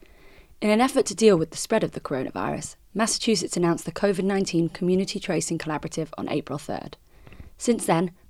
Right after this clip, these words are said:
more states have started community tracing on their own. Robert Redfield,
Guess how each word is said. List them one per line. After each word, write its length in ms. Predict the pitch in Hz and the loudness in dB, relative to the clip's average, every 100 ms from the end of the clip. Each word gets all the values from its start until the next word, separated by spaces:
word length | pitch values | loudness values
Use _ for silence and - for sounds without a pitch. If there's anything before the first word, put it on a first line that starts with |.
| - | 0
more 280 | 202 220 202 | 4 4 4
states 320 | 156 143 - | 0 -2 -6
have 80 | - | -6
started 360 | 160 151 165 | -6 -6 -10
community 380 | - 175 175 170 | -2 0 0 -2
tracing 340 | - 170 175 | -4 -2 2
on 120 | 170 165 | 2 4
their 160 | 156 | 2
own. 240 | 107 160 - - - _ _ _ - | -2 -6 -10 -20 -20 _ _ _ -12
Robert 300 | 196 214 254 | 6 8 8
Redfield, 540 | 214 180 - 104 185 | 6 4 2 0 0